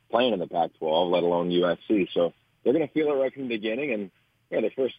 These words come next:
six weeks are brutal. So I, I can't wait to watch them compete in camp and –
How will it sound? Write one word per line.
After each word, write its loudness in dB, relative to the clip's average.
six -4
weeks -4
are -2
brutal. -4
So -2
I, -4
I 4
can't 2
wait 4
to -2
watch 0
them -4
compete 0
in 0
camp -2
and – -4